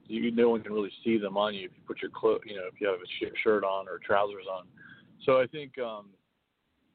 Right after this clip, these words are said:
they're, they're, they're designed to be kind of, uh, uh, inconspicuous, and,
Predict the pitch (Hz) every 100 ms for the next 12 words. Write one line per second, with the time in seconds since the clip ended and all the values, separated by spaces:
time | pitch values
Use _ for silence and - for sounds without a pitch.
0 | _ 131 123 120 120 113 _ 120 120 113
1 | 110 123 131 113 110 107 - 110 104 _
2 | _ - 98 - _ _ _ _ _ 98
3 | 95 120 123 120 110 - 113 113 110 104
4 | - _ - 104 101